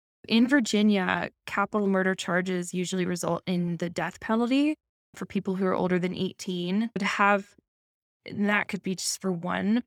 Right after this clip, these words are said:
capital murder charge, to have six counts for four murders, which if you look up, I was gonna include some of these, like, details. I didn't wanna kind of go on a,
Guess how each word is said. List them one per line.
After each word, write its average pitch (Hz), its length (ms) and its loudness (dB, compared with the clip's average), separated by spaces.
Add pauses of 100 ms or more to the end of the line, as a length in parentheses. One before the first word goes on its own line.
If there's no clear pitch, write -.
(100)
capital 233 360 0
murder 240 240 2
charge, 254 460 2
to 214 80 -6
have 190 260 0
six - 560 -4 (480)
counts - 680 -6 (800)
for 180 140 -2
four 185 320 2
murders, 175 680 0 (380)
which 208 420 0
if - 200 -4
you 220 100 2
look 233 260 0
up, 214 200 4 (920)
I 220 60 0
was 208 140 0
gonna 208 220 2
include 180 540 0
some 180 200 -4
of 170 120 -6
these, 160 340 -6
like, 196 200 -6
details. 180 400 -4
I 175 60 -2
didn't 180 260 -2
wanna 175 200 -6
kind 180 200 -6
of 175 100 -8
go 185 160 0
on 196 160 -2
a, 196 180 -2